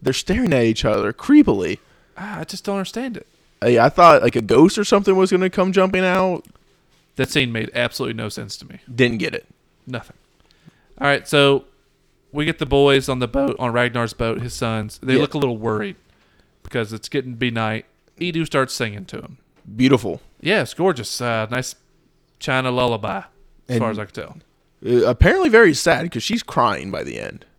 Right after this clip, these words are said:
Speaker 1: She's got some tears.
Speaker 2: But once again, I feel like, 'cause they show Floki covering his ears and
Speaker 1: Well, they hear everyone kind of perk up, like, "What's,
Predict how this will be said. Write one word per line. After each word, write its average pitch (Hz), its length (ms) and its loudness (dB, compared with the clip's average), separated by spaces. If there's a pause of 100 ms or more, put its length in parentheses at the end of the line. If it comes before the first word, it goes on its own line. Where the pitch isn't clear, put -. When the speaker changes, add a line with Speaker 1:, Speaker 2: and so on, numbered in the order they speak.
(300)
Speaker 1:
She's 170 200 -8
got 240 120 0
some 123 140 -6
tears. 76 500 -6 (360)
Speaker 2:
But 185 520 0 (300)
once 170 280 -6
again, 190 440 -4
I 139 60 -2
feel 143 340 -4
like, 123 300 -2
'cause 127 100 -6
they 123 80 -2
show 135 240 -2
Floki 123 480 -4
covering 110 420 -6
his 113 160 -8
ears 107 520 -6
and 107 240 -12 (100)
Speaker 1:
Well, 143 100 6
they 165 120 8
hear 196 180 8
everyone 170 360 4
kind 131 180 -2
of 120 100 -10
perk 139 260 -4
up, 160 200 -4
like, 113 180 -8
"What's, - 540 -12